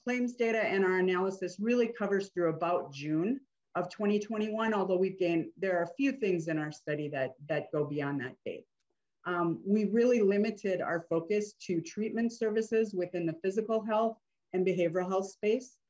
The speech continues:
So long-term services and supports and case management services were outside of the scope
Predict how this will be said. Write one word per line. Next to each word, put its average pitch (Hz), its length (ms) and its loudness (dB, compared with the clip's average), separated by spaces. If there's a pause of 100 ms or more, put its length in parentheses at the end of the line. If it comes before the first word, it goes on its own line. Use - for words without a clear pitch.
(280)
So 185 280 2
long-term 196 640 2
services 202 540 -4
and 190 120 -2
supports - 720 -2 (880)
and 185 200 4
case 196 260 2
management 196 560 0
services 208 540 0
were 190 200 0
outside 175 460 -2
of 156 80 -4
the 151 80 -6
scope 151 440 -6